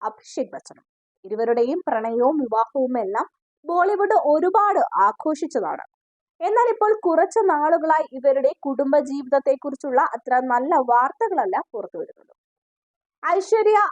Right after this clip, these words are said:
അഭിഷേക് ബച്ചനുമായി അത്ര സ്വരച്ചേർച്ചയിൽ അല്ലെന്നും ഇരുവരും വേർപെടാൻ പോവുകയാണ് എന്നൊക്കെയാണ് പുറത്തുവരുന്ന വാർത്തകൾ. എന്നാൽ ഇതിനെതിരെ പ്രതികരിക്കാൻ ഇരുവരും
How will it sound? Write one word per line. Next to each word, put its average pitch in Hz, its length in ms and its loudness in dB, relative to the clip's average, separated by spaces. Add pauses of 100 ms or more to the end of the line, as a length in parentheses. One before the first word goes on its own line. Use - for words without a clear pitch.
(140)
അഭിഷേക് 370 520 -2
ബച്ചനുമായി 339 500 0 (100)
അത്ര 285 320 2
സ്വരച്ചേർച്ചയിൽ 320 800 0 (140)
അല്ലെന്നും 311 340 0 (480)
ഇരുവരും 415 340 2 (140)
വേർപെടാൻ 359 480 2 (140)
പോവുകയാണ് 302 760 2 (220)
എന്നൊക്കെയാണ് 311 720 0 (320)
പുറത്തുവരുന്ന 370 580 0 (240)
വാർത്തകൾ. 170 440 -6 (680)
എന്നാൽ 262 240 0 (140)
ഇതിനെതിരെ 254 440 2 (100)
പ്രതികരിക്കാൻ 262 600 0 (200)
ഇരുവരും 302 380 0